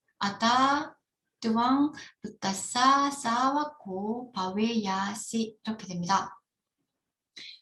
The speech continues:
자, 그래서 이거는 이제 만약이죠. 예, 그래서 이걸 해석을, 어, 우리 모르는 단어 없죠? 이건 이제 수나띠라고 해서 듣다, 수나띠의 원망형이라고 보시면 되고요. 바웨야시는 바와띠,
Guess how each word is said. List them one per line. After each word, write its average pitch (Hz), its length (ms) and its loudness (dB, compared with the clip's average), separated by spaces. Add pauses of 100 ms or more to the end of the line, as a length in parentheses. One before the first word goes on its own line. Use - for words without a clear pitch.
(180)
자, 240 120 -2
그래서 208 640 2
이거는 269 640 4 (280)
이제 175 300 -4 (100)
만약이죠. 180 840 -2
예, 165 240 -10
그래서 - 300 -16
이걸 185 280 -10
해석을, 262 360 -6 (600)
어, 185 180 -14
우리 202 140 -6
모르는 185 320 -4
단어 294 240 0
없죠? 285 380 -4 (420)
이건 226 260 0
이제 202 100 0
수나띠라고 - 1160 -2
해서 - 160 -14 (160)
듣다, - 500 0
수나띠의 185 960 -2
원망형이라고 190 840 -8
보시면 196 340 -6
되고요. 233 400 -2 (320)
바웨야시는 214 1080 2
바와띠, 180 840 -2